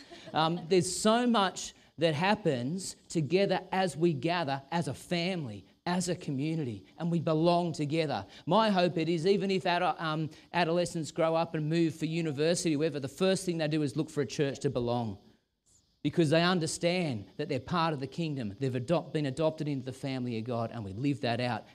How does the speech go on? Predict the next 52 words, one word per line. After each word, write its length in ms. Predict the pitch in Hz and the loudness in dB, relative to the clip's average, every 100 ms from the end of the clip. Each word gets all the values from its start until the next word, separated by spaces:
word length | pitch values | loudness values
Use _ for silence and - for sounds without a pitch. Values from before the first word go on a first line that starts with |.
| - | -10
and 120 | 139 | -6
we're 100 | 123 | -6
intentional 560 | 101 - 156 151 147 123 | -4 -4 -4 -6 -6 -4
in 60 | |
our 100 | 120 | -2
mission 340 | 113 120 123 113 | -2 -4 -6 -8
for 140 | 107 | -8
the 100 | 101 | -8
rest 240 | 110 110 | -8 -10
of 80 | 104 | -10
our 160 | 98 92 | -10 -8
lives. 460 | 98 95 92 - - - _ _ - _ _ _ _ _ _ - | -8 -8 -12 -16 -20 -20 _ _ -20 _ _ _ _ _ _ -6
I 80 | 143 | -4
am 80 | |
preaching 340 | 143 113 110 98 | -2 -4 -4 -6
now. 140 | 107 | -6
We're 60 | 147 | -6
supposed 240 | - 143 | -4 -4
to 20 | |
be 60 | 127 | -4
having 140 | 98 92 | -6 -6
a 20 | |
conversation. 560 | 117 101 135 127 123 | -8 -4 0 2 0
Sorry 220 | 101 135 107 | 0 2 2
about 160 | 95 | 0
that. 220 | 110 147 - - - - _ _ - | -2 -4 -10 -20 -20 -20 _ _ -10
Um, 300 | 117 120 110 - - _ _ - | -4 -4 -4 -10 -20 _ _ -2
I 100 | 220 | 2
am 140 | 240 | 2
passionate 420 | 190 208 208 220 | 2 2 2 0
about 320 | 196 190 160 | 4 4 4
it. 140 | 123 - | 0 -6
I'm 140 | 160 151 | -8 0
passionate 380 | 190 - 220 | 2 2 2
about 240 | 208 185 170 | 2 2 2
it 80 | 160 | -2
because 240 | 151 147 | -4 0
I 80 | 151 | 0
believe 320 | 156 151 156 | 2 0 0
there's 160 | 147 - | -2 -2
something 340 | 170 170 160 | -2 -2 -6
significant 760 | - 170 151 196 196 170 180 196 | 0 0 2 2 0 0 0 -2
in 120 | 165 - | -6 0
all 220 | 175 202 | 4 4
of 100 | 160 | 2
this 180 | 147 - | -2 -6
for 220 | - 131 | -4 -4
us. 380 | 107 - - - _ - _ - | -4 -6 -14 -16 _ -20 _ 0
But 260 | 180 180 196 | 2 2 0
it's 240 | 175 - | 0 0
not 300 | 170 214 214 | 2 2 0
about 400 | 185 139 175 165 | -4 0 0 -2